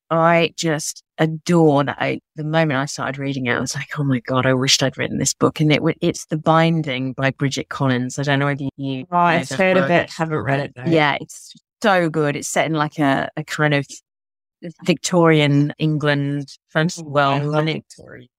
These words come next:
Speaker 1: and it's about these bookbinders who have the ability to, they take down people's stories, but in the process of writing, uh, scribing their stories, they are able to take away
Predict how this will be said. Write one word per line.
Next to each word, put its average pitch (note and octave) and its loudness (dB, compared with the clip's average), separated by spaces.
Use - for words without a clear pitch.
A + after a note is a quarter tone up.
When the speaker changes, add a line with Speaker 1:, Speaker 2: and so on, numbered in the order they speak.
Speaker 1:
and F#3+ 0
it's F3+ -4
about E3 0
these D#3+ -4
bookbinders C#3 -2
who D3+ -4
have D3+ -2
the D3 -2
ability C#3+ -4
to, C#3 4
they D#3 2
take F3 -6
down C#3+ 0
people's D3 -6
stories, - -2
but D#3 -6
in D3+ 2
the D3 0
process D#3 -4
of C#3 -10
writing, D3+ -6
uh, C3 0
scribing C#3 -2
their B2+ -2
stories, - -2
they C#3 2
are C3+ -2
able C#3+ 0
to - -10
take - -6
away B2 -2